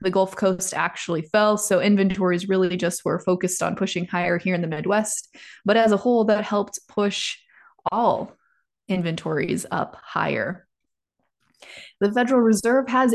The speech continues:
issued a warning to farmers who might own Chinese manufactured drones. As we've seen, drones become a primary form of adoption here across many farmers and ranchers,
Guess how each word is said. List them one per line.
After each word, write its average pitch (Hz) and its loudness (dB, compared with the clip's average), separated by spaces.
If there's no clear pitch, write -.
issued 302 0
a 320 2
warning 294 2
to 262 2
farmers 339 -2
who 320 0
might 294 0
own 285 4
Chinese 233 4
manufactured 190 0
drones. 185 -2
As 202 2
we've 214 2
seen, 220 4
drones 185 2
become 185 0
a 170 0
primary - -2
form 202 2
of 165 0
adoption 165 0
here 185 0
across 175 -2
many 180 0
farmers 170 -2
and 156 -4
ranchers, 185 2